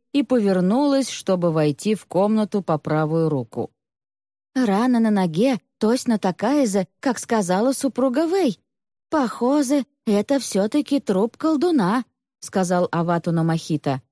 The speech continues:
Джан-Джо криво улыбнулся и уже собирался заговорить, как вдруг снаружи послышался громкий шум. Обернувшись, они увидели Ли Додзо,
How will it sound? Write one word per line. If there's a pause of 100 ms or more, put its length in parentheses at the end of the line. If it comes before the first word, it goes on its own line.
(1040)
Джан-Джо
криво
улыбнулся (160)
и
уже
собирался
заговорить, (280)
как
вдруг
снаружи
послышался
громкий
шум. (920)
Обернувшись,
они
увидели
Ли
Додзо,